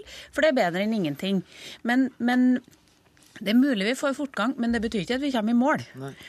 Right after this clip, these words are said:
Speaker 1: <laughs> Så vi
Speaker 2: Og Eva,
Speaker 1: får
Speaker 2: Eva
Speaker 1: en,
Speaker 2: Kristin
Speaker 1: vi
Speaker 2: Hansen,
Speaker 1: får
Speaker 2: det
Speaker 1: en sak en gang, men
Speaker 2: og
Speaker 1: vi
Speaker 2: dere er
Speaker 1: vet
Speaker 2: jo
Speaker 1: ikke om
Speaker 2: alle
Speaker 1: den er
Speaker 2: tre enige om
Speaker 1: rett.
Speaker 2: at ingen av dere har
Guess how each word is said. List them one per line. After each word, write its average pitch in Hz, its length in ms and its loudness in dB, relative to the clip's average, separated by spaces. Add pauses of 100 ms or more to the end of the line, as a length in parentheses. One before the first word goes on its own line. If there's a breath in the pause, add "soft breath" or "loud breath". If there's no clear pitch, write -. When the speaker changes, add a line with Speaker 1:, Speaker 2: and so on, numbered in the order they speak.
Speaker 1:
<laughs> - 280 -2
Så 220 100 4
vi 247 60 2
Speaker 2:
Og - 20 2
Eva, - 80 -2
Speaker 1:
får - 100 6
Speaker 2:
Eva 190 80 6
Speaker 1:
en, 196 160 6
Speaker 2:
Kristin 196 240 2
Speaker 1:
vi 254 80 2
Speaker 2:
Hansen, 190 140 0
Speaker 1:
får 220 100 8
Speaker 2:
det 240 120 2
Speaker 1:
en 294 100 0
sak 220 320 -2
en 254 100 -2
gang, 320 240 4
men 226 160 2
Speaker 2:
og 254 60 6
Speaker 1:
vi 254 60 4
Speaker 2:
dere 226 100 4
er - 0 -
Speaker 1:
vet 233 80 4
Speaker 2:
jo - 60 0
Speaker 1:
ikke - 100 4
om 262 80 6
Speaker 2:
alle 254 100 6
Speaker 1:
den 240 80 4
er 240 120 4
Speaker 2:
tre 220 80 2
enige 180 160 0
om 208 40 0
Speaker 1:
rett. 220 140 -6
Speaker 2:
at 240 80 -4
ingen 147 260 0
av 139 80 -4
dere 170 160 0
har 202 140 0